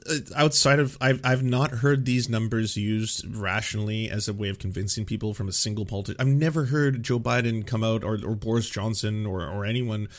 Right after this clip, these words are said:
or I guess Sunak now, for as long as he is the prime minister, come out and be like, "Oh yes, well, I, I'm not sure if you know this, but, uh, we, we have some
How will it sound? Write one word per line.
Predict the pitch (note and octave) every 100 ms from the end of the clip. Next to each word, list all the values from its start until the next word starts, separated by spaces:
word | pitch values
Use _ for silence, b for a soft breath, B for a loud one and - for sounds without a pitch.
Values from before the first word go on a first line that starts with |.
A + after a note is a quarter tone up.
| B -
or | G2
I |
guess | G2+ -
Sunak | - - A2 G#2 -
now, | G#2 G2
for | - G2
as | F#2+
long | F#2+
as | F2+
he | G#2 G2+
is | F#2+
the | F#2+
prime | G2 F#2
minister, | G#2 - F2+
come | G2
out | G#2
and | F#2+
be | F#2+
like, | - B B B
"Oh | D#3+
yes, | E3 D#3+ C3
well, | G#2+ G#2+
I, | A2+ -
I'm | A#2+
not | C#3+
sure | - B2
if | B2
you |
know | D3+
this, | D3+ D#2+ -
but, | F2 -
uh, | F#2
we, | G#2 C3
we | D3 E3+
have | E3 C#3+
some | - A#2+